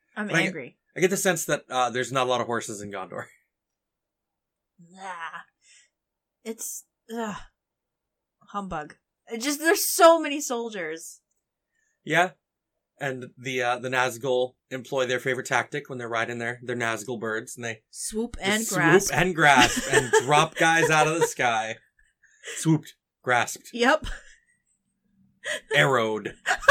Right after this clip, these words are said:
Speaker 1: <laughs> That's Faramir.
Speaker 2: Yes.
Speaker 1: Oh.
Speaker 2: And Boromir.
Speaker 1: Oh.
Speaker 2: Two brothers,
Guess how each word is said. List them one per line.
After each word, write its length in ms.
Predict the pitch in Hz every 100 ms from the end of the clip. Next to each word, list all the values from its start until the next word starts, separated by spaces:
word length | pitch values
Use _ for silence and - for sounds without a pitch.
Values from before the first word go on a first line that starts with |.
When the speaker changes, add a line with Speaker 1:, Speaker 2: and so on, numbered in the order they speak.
| 640 740 640 784 539
Speaker 1:
<laughs> 960 | - 508 494 - 440 - - - _ 240
That's 200 | 226 -
Faramir. 500 | 170 156 151 156 - _ _ _ -
Speaker 2:
Yes. 320 | 120 113 -
Speaker 1:
Oh. 640 | 226 196 190 180 170 165 156
Speaker 2:
And 100 | 117
Boromir. 440 | 120 113 110 107 - -
Speaker 1:
Oh. 960 | 240 247 226 202 196 190 180 175 165 165 170 185 _ -
Speaker 2:
Two 140 | 143
brothers, 640 | 123 117 107 - - -